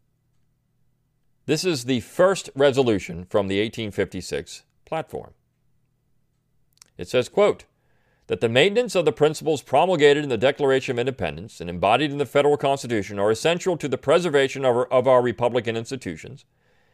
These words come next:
and that the federal Constitution, the rights of the states,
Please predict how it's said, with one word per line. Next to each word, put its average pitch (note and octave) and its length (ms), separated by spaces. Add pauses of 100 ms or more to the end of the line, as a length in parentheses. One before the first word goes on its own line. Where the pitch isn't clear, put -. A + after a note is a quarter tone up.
(180)
and G#2 100
that C3+ 120
the C3 60
federal F3 360
Constitution, C#3 800 (300)
the C#3 120
rights D3+ 480
of G3 160
the D#3+ 120
states, C#3 580